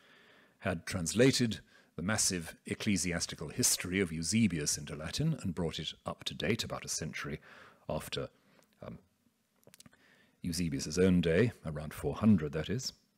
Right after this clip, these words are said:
and Rufinus had also translated some of the more prominent Greek fathers, including the great orator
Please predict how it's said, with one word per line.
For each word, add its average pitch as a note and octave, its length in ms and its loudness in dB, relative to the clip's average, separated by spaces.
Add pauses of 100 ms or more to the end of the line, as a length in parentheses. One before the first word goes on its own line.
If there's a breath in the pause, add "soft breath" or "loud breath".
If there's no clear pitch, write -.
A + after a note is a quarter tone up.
(460 loud breath)
and G#3 120 8
Rufinus G3+ 460 6
had A#3 100 -4
also C3+ 360 4
translated F2 640 -2
some F#2 320 2
of F2 280 -2 (320 loud breath)
the A2 80 0
more E2+ 180 2
prominent E2+ 600 2 (240 soft breath)
Greek G2+ 300 -4
fathers, A#2 680 -2 (380 soft breath)
including E2 580 0 (760 soft breath)
the - 260 -6 (540)
great F#2 220 2 (100)
orator F2+ 500 4